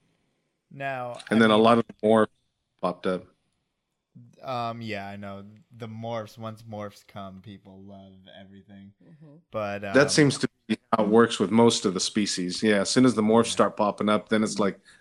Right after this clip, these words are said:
Speaker 2: baseball cards, you know, you gotta have one of each. <laughs>
Speaker 1: Yeah, I mean, that's also, that's almost what turns me away with a lot of species.
Speaker 3: What?
Speaker 1: That's why, that's why I like jungle carpets, 'cause
Speaker 2: <laughs>
Speaker 1: there's no morph jungle
Speaker 3: Uh,
Speaker 1: carpets.
Speaker 3: but we have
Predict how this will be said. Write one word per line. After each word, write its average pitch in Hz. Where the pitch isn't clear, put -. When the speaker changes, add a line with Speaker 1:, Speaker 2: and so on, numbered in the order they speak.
Speaker 2:
baseball 107
cards, 98
you 101
know, 98
you 101
gotta 104
have 98
one 104
of 98
each. 101
<laughs> 143
Speaker 1:
Yeah, 123
I 117
mean, 120
that's 147
also, 139
that's 143
almost 123
what 104
turns 104
me 98
away 95
with 95
a -
lot 95
of 98
species. 98
Speaker 3:
What? 247
Speaker 1:
That's 156
why, 165
that's 143
why 151
I 147
like 135
jungle 113
carpets, 117
'cause 131
Speaker 2:
<laughs> 107
Speaker 1:
there's 104
no 107
morph 107
jungle 107
Speaker 3:
Uh, 269
Speaker 1:
carpets. 254
Speaker 3:
but 254
we 262
have 240